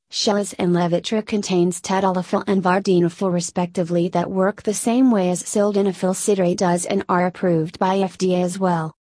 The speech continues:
These erectile dysfunction medications work by getting into system,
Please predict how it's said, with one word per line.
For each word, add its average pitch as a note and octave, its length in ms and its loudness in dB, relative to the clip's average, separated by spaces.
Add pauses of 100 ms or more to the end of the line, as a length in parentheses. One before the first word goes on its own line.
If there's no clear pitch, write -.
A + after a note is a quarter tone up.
(220)
These G#3 280 2
erectile F3+ 480 0
dysfunction G#3 720 0
medications F#3+ 720 0
work E3+ 280 0
by F3+ 140 -2
getting G3 320 0
into G3 300 0
system, G3 520 -2